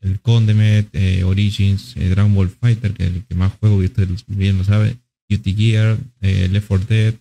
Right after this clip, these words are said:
Oscure, un montón de juegos, Resident Evil dos Remake, eh, Resident Evil ocho, V J, eh, bueno,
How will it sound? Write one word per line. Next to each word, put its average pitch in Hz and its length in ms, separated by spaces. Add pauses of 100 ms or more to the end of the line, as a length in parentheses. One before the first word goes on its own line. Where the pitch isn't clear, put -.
(260)
Oscure, 110 640
un 101 420
montón 101 240
de 101 60
juegos, 104 260
Resident 101 360
Evil 98 200
dos 104 280
Remake, 113 500 (1080)
eh, 104 320
Resident 110 320
Evil 107 560
ocho, 123 400 (100)
V 98 160
J, 127 420 (720)
eh, 98 380
bueno, 107 240